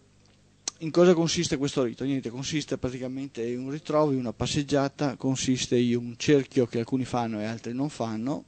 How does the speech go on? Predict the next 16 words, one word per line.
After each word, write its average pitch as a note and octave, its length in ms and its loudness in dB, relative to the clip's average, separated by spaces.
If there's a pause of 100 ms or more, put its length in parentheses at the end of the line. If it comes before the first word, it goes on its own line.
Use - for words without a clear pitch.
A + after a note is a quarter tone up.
(120)
anche A2+ 220 -6
perché, - 320 -10
vabbè, A#2 240 -8 (880)
e C#3+ 800 10
consiste C#3+ 640 4
dopo C3 420 6
nel B2 400 -2 (140)
ritornare C3+ 640 2
dalla A#2+ 180 4
passeggiata, D#3+ 640 0
ritornare B2 460 0
indietro, F3 380 2
ritornare B2 380 -2
a E3+ 40 -2
casa, E3 400 -2
consiste E3+ 1040 -4